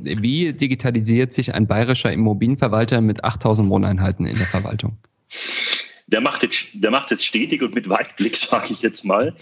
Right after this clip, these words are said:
Speaker 2: Ähm, und ich gebe schon auch ehrlich zu, dass, äh, sich das jetzt mit, äh, dem Thema der Corona-Krise ein Stück weit, äh, verselbstständigt hat. Da sind wir fast ein, ein bisschen gezwungen dazu, das auch zu tun. Aber ich sag natürlich auch,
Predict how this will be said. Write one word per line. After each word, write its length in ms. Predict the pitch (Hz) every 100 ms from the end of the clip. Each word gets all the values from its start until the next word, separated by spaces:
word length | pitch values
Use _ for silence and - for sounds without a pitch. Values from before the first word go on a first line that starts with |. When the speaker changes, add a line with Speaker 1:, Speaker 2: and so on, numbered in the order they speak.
| - - - - -
Speaker 2:
Ähm, 560 | 117 110 113 110 113 -
und 120 | 113
ich 80 | 117
gebe 140 | - -
schon 120 | 127
auch 160 | 113
ehrlich 300 | 113 104 104
zu, 240 | - 135 160
dass, 420 | 120 - - -
äh, 540 | - - 117 - 113
sich 240 | 110 131 -
das 160 | 113
jetzt 240 | - - -
mit, 300 | 101 - 110
äh, 420 | 95 90 90 92
dem 220 | 98 95
Thema 320 | - 110 107 98
der 180 | 92
Corona-Krise 760 | 92 92 92 131 117 120 117 -
ein 100 | 196
Stück 280 | - - -
weit, 380 | 92 92 -
äh, 420 | 104 95 92 95 90 87 90 -
verselbstständigt 840 | 95 90 92 - 131 131 135 -
hat. 260 | 131 - - - - - _ -
Da 80 |
sind 200 | 95 117
wir 100 | 113
fast 300 | 104 107 -
ein, 280 | 101 98 95
ein 160 | 95 92
bisschen 320 | 113 - 95
gezwungen 400 | 101 - 123 107
dazu, 300 | 90 90 101
das 140 | 90
auch 220 | 87 85 -
zu 140 | -
tun. 500 | - 95 113 143 139 - - - - - -
Aber 140 | 131
ich 80 | 135
sag 200 | 123 -
natürlich 380 | 120 131 117 -
auch, 380 | 98 160 -